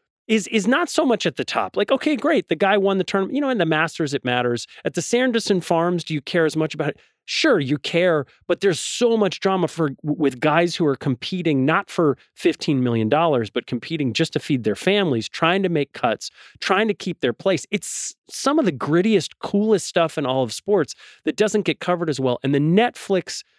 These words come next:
special may not harp on the cut line, but it will focus on a guy who plays a tournament, finishes, you know, sixteenth, gets in a middle seat in Southwest to fly home.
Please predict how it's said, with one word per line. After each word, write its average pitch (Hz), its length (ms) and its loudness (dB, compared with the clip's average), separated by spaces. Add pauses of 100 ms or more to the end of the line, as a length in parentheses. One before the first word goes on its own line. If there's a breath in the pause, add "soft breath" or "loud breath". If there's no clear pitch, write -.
(140)
special 156 520 0 (200)
may 202 140 4
not 180 180 0
harp 170 260 0
on 139 140 2
the 120 160 0
cut - 240 -2
line, 202 240 0
but 156 140 2
it 139 140 0
will 170 260 2
focus 165 420 0
on 139 100 2
a 123 60 2
guy 135 360 2
who 120 280 2 (400 loud breath)
plays 185 260 4
a 160 40 -10
tournament, 156 440 2
finishes, 160 600 0
you 156 80 2
know, 113 140 2
sixteenth, - 680 0 (300 loud breath)
gets 156 200 0
in 160 60 4
a 139 60 4
middle 147 260 4
seat 131 220 -2
in 117 80 0
Southwest 131 540 0
to - 60 -20
fly 110 220 -2
home. 98 400 -2